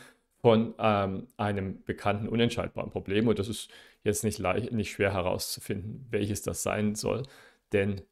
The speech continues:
sehr viele unentscheidbare Probleme haben wir ja gar nicht zur Verfügung, ja. Und, ähm, dabei sind die meisten natürlich direkte Probleme gewesen, die mit Turing-Maschinen zu tun haben und, äh,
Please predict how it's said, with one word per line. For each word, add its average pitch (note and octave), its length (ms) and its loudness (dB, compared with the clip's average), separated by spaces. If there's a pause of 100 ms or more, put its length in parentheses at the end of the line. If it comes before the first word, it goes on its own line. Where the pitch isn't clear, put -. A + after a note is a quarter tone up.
(140)
sehr G2+ 260 4
viele G2 440 -4 (240)
unentscheidbare F#2+ 640 -4
Probleme - 460 -10
haben E2 240 -10
wir D#2+ 80 -8
ja D#2 100 -10
gar D#2+ 200 -10
nicht - 340 -18 (120)
zur F2+ 160 -10
Verfügung, A2 540 -14
ja. A2+ 140 -16 (520)
Und, F2 540 -4
ähm, E2+ 460 -4
dabei F2+ 600 0
sind F#2+ 280 -8
die F#2 40 -4
meisten F#2+ 520 -2
natürlich F#2 340 -4
direkte G2+ 400 -4
Probleme F#2 420 -6
gewesen, F2 400 -6
die E2 120 -12
mit E2 160 -14
Turing-Maschinen A#2+ 600 2
zu A2+ 140 -4
tun B2 300 -4
haben A#2 280 -2
und, F#2 200 -6 (520)
äh, - 180 -2